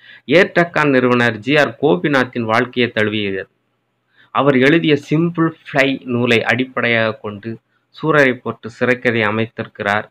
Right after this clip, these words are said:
சுதா கொங்கரா. சூர்யாவை பொறுத்தளவில்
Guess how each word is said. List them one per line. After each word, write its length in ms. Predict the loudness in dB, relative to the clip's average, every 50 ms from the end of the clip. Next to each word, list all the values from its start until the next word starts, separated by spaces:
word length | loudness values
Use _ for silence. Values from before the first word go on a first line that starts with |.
| _ -12
சுதா 220 | -10 -4 -2 0 -2
கொங்கரா. 400 | -2 -4 -10 -10 -10 -8 -8 -10 -10 -14 _ _ _ _ _ _ _ _ _ _ _ _ _ _ _ _ _ _ _ _ _ _ _ _ _ _
சூர்யாவை 640 | _ 0 2 4 4 6 8 6 6 8 6 4 2 0
பொறுத்தளவில் 600 | -4 -4 -2 0 0 2 2 0 0 -4 -8 -10